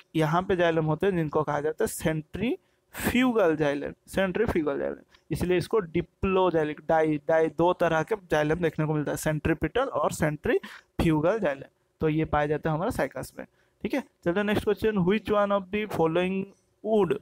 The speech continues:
will be non porous? अच्छा, इनमें से कौन सा wood नॉन पोरस है? Pine wood, sesame wood, saal wood, teak wood। देखिए, ये भी बहुत easy सा है, Saal wood, लेकिन carefully करना पड़ेगा। Saal wood, sesame wood और teak wood,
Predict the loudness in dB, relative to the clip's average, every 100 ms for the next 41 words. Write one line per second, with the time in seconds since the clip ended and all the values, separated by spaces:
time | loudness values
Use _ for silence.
0 | _ _ -2 0 2 0 0 2 2 2
1 | 2 0 -2 -4 -4 -4 -2 -2 -2 -2
2 | -2 -2 -4 -4 -4 -4 -4 _ _ -2
3 | 2 2 0 2 2 2 0 -8 -12 _
4 | _ -20 _ -4 0 0 0 2 2 0
5 | -6 _ -2 -2 0 0 2 2 2 0
6 | 0 2 2 2 2 0 -2 -4 -4 -10
7 | -14 _ _ _ -4 -2 0 -2 -6 _
8 | -4 0 2 2 2 2 0 0 0 -2
9 | -4 -6 0 2 2 2 2 0 -6 -6
10 | 0 0 2 0 0 2 2 0 0 0
11 | 0 0 -2 -4 0 0 2 0 -2 -8
12 | _ _ -8 -4 -2 0 -2 0 -2 -2
13 | -2 0 0 0 -2 -2 -4 -8